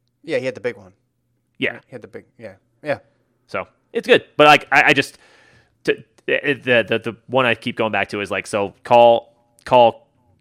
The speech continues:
Speaker 2: Bekele's marathoning and Kipchoge's track career a wash, right?
Speaker 1: Mm-hmm.
Speaker 2: Which, fine. Like, they're, they're, they're close enough to me where I'm like, "Okay, cool." Um, but I, I just, what Kipchoge's done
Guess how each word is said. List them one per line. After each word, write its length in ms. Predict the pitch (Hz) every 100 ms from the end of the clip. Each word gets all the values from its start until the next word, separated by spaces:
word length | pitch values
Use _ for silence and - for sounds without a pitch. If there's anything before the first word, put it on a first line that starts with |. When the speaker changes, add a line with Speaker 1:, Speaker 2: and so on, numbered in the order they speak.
| -
Speaker 2:
Bekele's 680 | 113 - 127 127 127 123 -
marathoning 680 | 113 110 113 110 110 113 107 -
and 160 | 110
Kipchoge's 480 | 104 - 107 95 92
track 480 | - 95 95 - - _
career 380 | - 110 110 110
a 60 | -
wash, 480 | 92 95 - - _ _ _ _ _ _ _ _ -
right? 220 | 98 - _ _ -
Speaker 1:
Mm-hmm. 180 | 120 101 -
Speaker 2:
Which, 280 | 113 - _ -
fine. 240 | 92 101 -
Like, 160 | 101
they're, 120 | 107 101
they're, 300 | 113 147 165
they're 120 | -
close 280 | - 139 127
enough 200 | 107 -
to 60 | 123
me 260 | 135 127 _
where 100 | 104
I'm 80 | 95
like, 140 | 87
"Okay, 200 | 101 92
cool." 260 | - 104 104 - - - _ -
Um, 360 | 101 90 80 - _ _ _ _ _ _ _ _ -
but 260 | 104 - -
I, 200 | 101 113
I 20 |
just, 240 | - - _ _ _ -
what 160 | 92
Kipchoge's 400 | - - 90 -
done 200 | - -